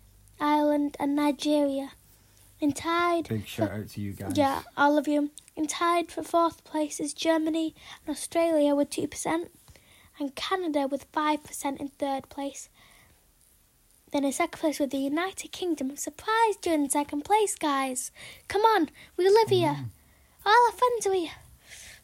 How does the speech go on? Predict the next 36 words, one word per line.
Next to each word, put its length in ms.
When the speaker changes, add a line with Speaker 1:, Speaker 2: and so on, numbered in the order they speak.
Speaker 1:
Forty 300
percent. 500
The 80
United 760
States, 880
very 400
far 320
away 200
from 220
us, 220
smashing 760
it 120
with 120
forty-seven 840
percent. 920
Speaker 2:
Over 280
the 80
last 280
Speaker 1:
In 100
Speaker 2:
few 80
Speaker 1:
first 300
Speaker 2:
months, 60
Speaker 1:
place. 580
Speaker 2:
that, 160
that 40
lead 400
has 160
Speaker 1:
Yeah. 120
Speaker 2:
grown 260
and 120
grown 260
and 80
Speaker 1:
Yeah. 100
Speaker 2:
grown, 280
hasn't 300
it? 140